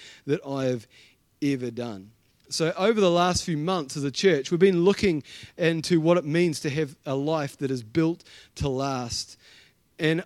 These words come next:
I don't know how many kids you have <laughs> in your family, but if we're gonna make the name of Christ great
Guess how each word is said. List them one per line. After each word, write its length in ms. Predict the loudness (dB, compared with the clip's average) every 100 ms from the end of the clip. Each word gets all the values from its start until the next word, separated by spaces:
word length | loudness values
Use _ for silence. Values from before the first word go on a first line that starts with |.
| -2
I 120 | 2
don't 120 | 2
know 120 | 2 0
how 120 | 0
many 140 | -2
kids 440 | 2 2 2 -2 -10
you 240 | -6 0 4
have 320 | 4 4 0
<laughs> 40 |
in 220 | 0 2
your 160 | 2 0
family, 380 | 2 2 4 2
but 120 | 2
if 120 | 6
we're 100 | 6
gonna 180 | 6 6
make 280 | 4 2 0
the 140 | 0
name 240 | 2 2 2
of 200 | -2 -6
Christ 680 | 2 4 4 0 -4 -6 -4
great 440 | 2 4 2 -2